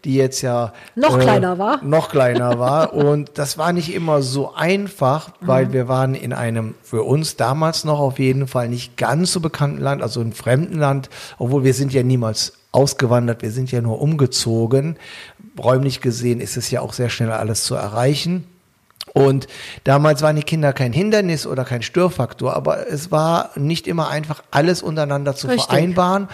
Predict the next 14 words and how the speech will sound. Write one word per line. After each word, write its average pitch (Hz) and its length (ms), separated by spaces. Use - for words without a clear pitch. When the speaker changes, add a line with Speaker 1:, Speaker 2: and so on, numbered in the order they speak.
Speaker 1:
Und 127 80
das 151 160
ist 175 100
immer 170 180
ganz 139 300
gut, 185 300
was 139 240
du 143 140
damals 156 480
investiert 151 720
hast, 180 280
also 113 260
wir 165 280
dementsprechend 139 760